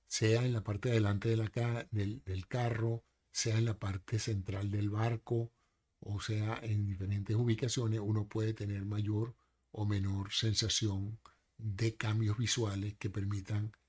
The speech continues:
una disminución del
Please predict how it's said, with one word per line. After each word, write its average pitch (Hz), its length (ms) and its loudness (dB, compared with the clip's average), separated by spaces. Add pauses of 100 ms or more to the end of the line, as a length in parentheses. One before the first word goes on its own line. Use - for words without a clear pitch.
(320)
una 110 160 2
disminución 107 1120 0 (720)
del 107 600 2